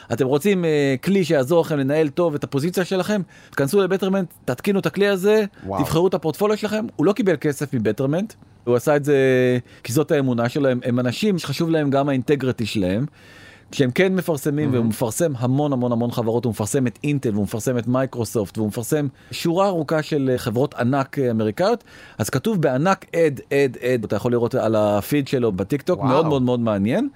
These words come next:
Speaker 1: הבחור הזה משתכר, וזאת הכתבה, מבלומברג, מעל חצי מיליון דולר בשנה,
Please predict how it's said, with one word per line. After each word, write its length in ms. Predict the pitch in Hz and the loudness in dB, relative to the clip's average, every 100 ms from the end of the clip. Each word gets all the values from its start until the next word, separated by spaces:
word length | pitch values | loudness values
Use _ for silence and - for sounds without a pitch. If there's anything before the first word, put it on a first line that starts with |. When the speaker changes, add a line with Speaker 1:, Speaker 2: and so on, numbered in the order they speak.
| - - - - - - - | -12 -20 -20 -20 -20 -10 -4
Speaker 1:
הבחור 420 | 117 151 240 190 | -2 2 2 2
הזה 280 | 135 185 269 - | 2 0 0 -2
משתכר, 640 | 117 - 135 - 170 143 113 | -2 -2 -4 2 2 2 0
וזאת 220 | 123 147 | -2 -2
הכתבה, 480 | 143 110 98 127 - | -2 -2 -2 0 0
מבלומברג, 680 | 123 110 104 165 202 220 202 - - | 0 2 2 2 2 0 -2 -8 -4
מעל 220 | 127 175 | 0 0
חצי 240 | 170 - | -2 -2
מיליון 360 | 165 151 143 143 | -2 0 0 0
דולר 280 | 120 127 120 | 2 2 2
בשנה, 560 | 104 101 98 - 87 | 2 2 0 0 -2